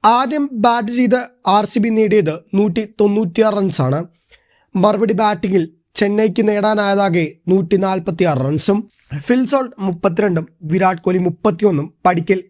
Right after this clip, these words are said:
ഇരുപത്തിയേഴ് റൺസുമാണ് നേടിയത്. മത്സരത്തിൽ ഏറെ നിർണായകമായത് രജത് പട്ടിത്താറിൻ്റെ ഇന്നിംഗ്സാണ്. മുപ്പത്തിരണ്ട് പന്തിൽ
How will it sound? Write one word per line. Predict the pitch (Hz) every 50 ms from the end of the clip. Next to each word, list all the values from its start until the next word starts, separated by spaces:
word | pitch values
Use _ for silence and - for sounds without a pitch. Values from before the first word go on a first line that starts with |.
| _ _
ഇരുപത്തിയേഴ് | 180 190 - 180 - 170 165 - 208 196 180 - 170
റൺസുമാണ് | 156 156 147 - - 135 127 135 143 147
നേടിയത്. | 151 156 165 175 175 196 196 220 254 - _ _ _ _ _ - - - _ _ _
മത്സരത്തിൽ | 185 180 170 175 165 139 190 185 160 196 190 196 - _ _ _ 190
ഏറെ | 202 202 202 208 208 196
നിർണായകമായത് | 196 190 175 202 202 202 196 208 208 196 190 185 160 160 139 - _ -
രജത് | 160 175 180 175 175 165 -
പട്ടിത്താറിൻ്റെ | 190 165 165 165 180 180 165 147 151 147
ഇന്നിംഗ്സാണ്. | 143 151 151 135 - 170 165 156 180 202 208 _ _ _ _ _ _ _ _
മുപ്പത്തിരണ്ട് | 165 170 - - 202 160 165 196 202 190 196
പന്തിൽ | 180 190 185 170 185